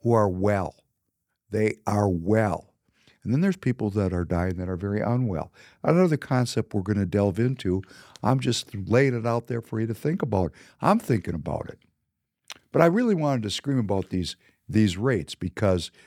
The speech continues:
these cancer rates are increasing. They're going, "Well, we don't know why it happens." Yes, we do know why it happens. It's just like the person that needs notes to play the music or someone that can play by ear.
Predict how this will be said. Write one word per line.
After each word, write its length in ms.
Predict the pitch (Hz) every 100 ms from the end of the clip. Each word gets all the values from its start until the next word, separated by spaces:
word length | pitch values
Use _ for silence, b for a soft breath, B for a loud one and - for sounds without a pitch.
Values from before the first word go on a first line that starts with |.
| b
these 160 | 104 98
cancer 400 | - 143 156 135
rates 260 | 117 117
are 140 | 113 104
increasing. 480 | 98 147 139 - 120
They're 80 |
going, 160 | 113 120
"Well, 100 | 131
we 120 | 147
don't 160 | 139 123
know 100 | 117
why 200 | 104 92
it 80 | 85
happens." 420 | 80 - 78 - b b b
Yes, 400 | - 185 214 -
we 140 | 190 175
do 240 | 160 175
know 160 | 160 151
why 300 | 135 127 123
it 140 | 113
happens. 600 | 110 98 - - - - _ B B B B
It's 200 | 131 -
just 260 | 208 -
like 200 | 175 170
the 80 | -
person 600 | - 143 139 - 135 131 - b b
that 200 | 107 98
needs 320 | 117 110 -
notes 600 | 92 110 131 107 104 - -
to 120 | 107
play 300 | - 120 117
the 100 | 107
music 500 | 98 98 90 101 - b b b
or 120 | 117
someone 340 | - 117 113
that 160 | 107 101
can 120 | 92
play 200 | - 110
by 220 | 95 95
ear. 340 | 90 87 76